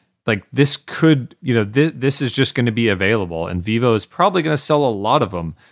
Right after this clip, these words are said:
because, uh, Vivo's whole idea with the Nex was that it's no compromises. So they gave you this giant screen with no notch and almost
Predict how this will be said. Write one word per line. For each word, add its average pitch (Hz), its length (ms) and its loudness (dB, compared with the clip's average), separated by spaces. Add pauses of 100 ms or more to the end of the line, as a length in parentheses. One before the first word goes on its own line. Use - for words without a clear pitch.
(120)
because, 120 720 -2 (920)
uh, 127 280 -4 (180)
Vivo's 143 460 0
whole 135 180 -2
idea 110 320 0
with 92 140 -4
the 90 80 -4
Nex 90 360 -2
was 87 160 -4
that 92 140 0
it's - 280 -6
no 98 540 0
compromises. 82 920 -4 (200)
So 95 440 0
they 98 160 -2
gave 120 320 -2
you 139 80 2
this 113 180 -2
giant 113 420 -2
screen 90 520 -2 (240)
with 101 140 0
no 101 220 0
notch 101 600 -2 (480)
and 95 880 0 (560)
almost 147 1000 -2